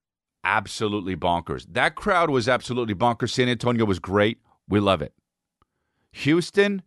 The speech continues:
well, it was Sugarland. That's why. Very rich area of Houston, like nineteen miles away from Houston. I tried to pretend like it was Houston so the people from Houston would go get it. <clears throat> Yeah, there were over two thousand people there.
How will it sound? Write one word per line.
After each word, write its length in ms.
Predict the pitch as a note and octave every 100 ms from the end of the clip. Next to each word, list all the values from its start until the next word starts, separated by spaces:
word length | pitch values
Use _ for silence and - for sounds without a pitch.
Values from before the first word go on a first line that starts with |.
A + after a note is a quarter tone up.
| -
well, 180 | B2+
it 20 | C3
was 120 | A#2
Sugarland. 420 | - A#2 F2 D#2+
That's 200 | F2 -
why. 220 | E2 A#1+ -
Very 240 | D#2 B2+
rich 340 | B2+ A2+ C3+ C3
area 500 | B2 B2 A#2+ A#2+ A#2 _ _ _ _
of 140 | G2 -
Houston, 580 | A#2+ B2 - B2 B2 B2 _ _ _ _ _ -
like 180 | F#2+ -
nineteen 380 | - G#2 A#2 B2+
miles 200 | A2+ A2+
away 120 | A2
from 140 | A2+ G#2+
Houston. 520 | A2 A#2 A#2+ A2+ A2+ - _ _ _ _ _ _ _
I 120 | G#2
tried 160 | A#2 A#2+
to 60 |
pretend 180 | A2+ A#2+
like 100 | A#2
it 40 | A2
was 120 | G2+
Houston 240 | A#2 A2+
so 100 | G#2+
the 60 | G2+
people 180 | A2+ G#2
from 120 | G#2+
Houston 200 | A2+ G#2+
would 80 | G#2
go 60 |
get 200 | G#2 A2
it. 140 | G#2+ - _ _
<clears throat> 180 | C#3+ -
Yeah, 180 | A2 B2
there 100 | A#2+
were 80 | A2+
over 140 | G#2
two 140 | A#2
thousand 240 | A2 G#2 G2
people 160 | G2 G2
there. 220 | G2